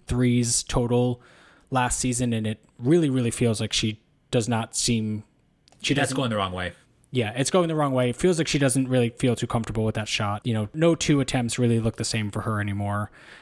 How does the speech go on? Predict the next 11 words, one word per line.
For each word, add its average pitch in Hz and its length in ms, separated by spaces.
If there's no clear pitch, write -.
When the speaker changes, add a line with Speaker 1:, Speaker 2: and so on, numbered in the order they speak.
Speaker 1:
She 107 240
takes - 540
forever 151 480
to - 120
load 117 280
up 107 180
on 110 120
the 104 60
shots. 104 440
She 113 260
was 104 360